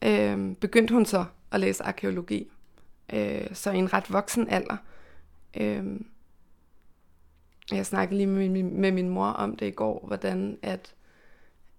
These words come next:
øh, at tresserne hjemme hos, øh, Karen Hanne og Henning, mine bedsteforældre, virkelig var en, altså en opbrudstid, hvor at, øh, i start tresserne var det en ret almindelig,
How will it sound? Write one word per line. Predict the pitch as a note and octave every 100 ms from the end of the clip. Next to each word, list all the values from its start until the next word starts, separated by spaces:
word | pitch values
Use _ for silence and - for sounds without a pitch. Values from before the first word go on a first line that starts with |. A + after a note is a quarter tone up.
| -
øh, | - - - - - G#3 - _ _ _ -
at | F#3
tresserne | - - F#3 - G3
hjemme | F#3 F#3 F3+ G3+
hos, | F#3+ F3 F3 -
øh, | - F#3 - - - - _ - -
Karen | G3 F3+
Hanne | F3+ F#3+ G#3+
og |
Henning, | F#3+ F#3 G3+ G#3+
mine | G3
bedsteforældre, | F#3+ F#3+ - G#3+ - G3+ F#3
virkelig | G3 G3 G#3
var | G3+
en, | - G3 F#3+ F3 -
altså | - F#3+
en | F3
opbrudstid, | F#3+ F#3 G#3 G3+ - - G#3 -
hvor | - G2+ -
at, | G2+ - - - - - -
øh, | G#3 G3 - - - G3+ - - _ _ -
i | -
start | - G#3 -
tresserne | - F#3 F#3 G#3+ G3
var | G3+
det | F#3
en | F3+ F3+ F3 - - - -
ret | - D3+ - -
almindelig, | G3 G3+ - G3+ A3